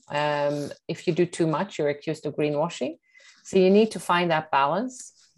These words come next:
And I think the, the balance is really talking to, about things that are close to who you are. So depending on the brand you are, to jump out and do campaigns about something that's completely unrelated to your own business, because that's what everyone is talking about.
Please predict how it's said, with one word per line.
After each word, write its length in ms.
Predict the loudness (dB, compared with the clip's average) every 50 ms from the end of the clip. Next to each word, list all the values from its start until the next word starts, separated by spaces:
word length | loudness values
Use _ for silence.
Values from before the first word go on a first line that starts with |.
| _ -20 _ _
And 120 | -4 -4
I 40 | -2
think 220 | 0 0 0 2 4
the, 260 | 4 4 4 4 0 -2 -2
the 160 | -2 -2 -4 -4 _
balance 480 | 2 4 4 4 4 4 2 0 0 -4
is 260 | -6 -6 -6 -12 -6 0
really 560 | 2 2 4 4 2 2 2 2 0 -4 -8 _ _ _ _ _ _ _ _ _ _ _ _ _ _ _ _
talking 420 | -2 0 0 0 0 0 -4 -6 -6
to, 180 | -4 -6 -6 -4
about 460 | -4 -4 2 2 4 4 2 0 -4 _
things 500 | _ -2 -2 -2 -4 -6 -8 -10 -16 _ _ _ _ _
that 160 | 0 2 2
are 340 | 4 4 2 2 0 -2 -10 _ _ -10
close 380 | -2 0 0 0 -2 -6 -14 -20 _ -12
to 340 | -6 -4 -2 -2 -2 -4 -8 -12 _ _ _ _ _ _ _ _ -4
who 120 | -2 -2
you 260 | 0 0 0 0 0
are. 300 | -2 -2 -4 -6 -6 -8 -16 _ -20 _ _
So 600 | 0 2 4 6 6 6 4 2 0 -2 -6 -12 -14 -20 _ _ _ _ -10
depending 360 | -8 -2 0 2 2 4 2
on 320 | 2 0 -2 -4 -6 -8 -12 -10 _
the 60 | -4
brand 360 | 0 2 2 2 2 2 0
you 160 | 0 0 2 2
are, 280 | 2 2 2 0 -2 -6 _ _ _ _ _ _
to 200 | -4 -2 -2 -2 -6 -12 -14 -14 -6
jump 260 | -2 0 2 2 2 2
out 340 | 4 4 4 2 2 0
and 180 | -2 -2 0 2
do 160 | 2 0 0
campaigns 600 | 0 -6 -12 -12 -12 -6 -4 -2 -2 -2 -4 -8
about 240 | -8 -6 -6 -6 -4
something 320 | -4 -6 -6 -6 -6 -6
that's 140 | -6 -6 -8
completely 540 | -8 -12 -12 -12 0 0 0 0 0 -2 -4
unrelated 580 | -2 -2 0 0 0 0 0 -2 -4 -6 -10 -8
to 120 | -6 -4
your 180 | 0 2 2 0
own 120 | 0 -2
business, 460 | -8 -10 -10 -8 -4 -4 -4 -4 -4
because 420 | -10 -14 -10 -8 -8 -8 -8 -6 -4
that's 200 | -4 -4 -4 -2
what 120 | -4 2 2
everyone 360 | 2 2 4 0 0 0 -4
is 120 | -8 -8
talking 320 | -8 -10 -8 -6 -6 -4 -2
about. 320 | 2 2 2 2 2 -2